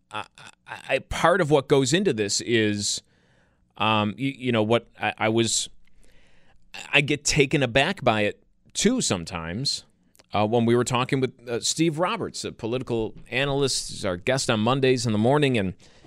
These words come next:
you know, he opened by, you know, just saying, like, "Wow, Buffalo." And, and you see it all over. I mean, this morning on the national news, seven o'clock, it's,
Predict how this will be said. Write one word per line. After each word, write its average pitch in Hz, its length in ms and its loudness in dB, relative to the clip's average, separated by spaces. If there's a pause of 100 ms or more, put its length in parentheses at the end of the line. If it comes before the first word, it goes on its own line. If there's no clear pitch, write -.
(440)
you - 80 -6
know, 113 120 2
he 107 100 6
opened 123 560 2 (760)
by, 110 220 2 (160)
you 113 120 -6
know, 107 140 0
just 98 220 -4
saying, 113 320 -2
like, 101 180 -4
"Wow, 104 300 -2
Buffalo." 95 500 -4 (720)
And, 120 160 0
and 127 160 -2
you 127 120 -2
see 147 220 4
it 135 60 6
all 131 220 4
over. 139 260 0
I 87 60 -2
mean, 98 140 -4
this 110 180 -2
morning 127 400 0
on 107 120 0
the 107 240 2
national 123 480 -2
news, 131 540 0 (1300)
seven 135 360 2
o'clock, 131 580 -2 (340)
it's, - 500 -4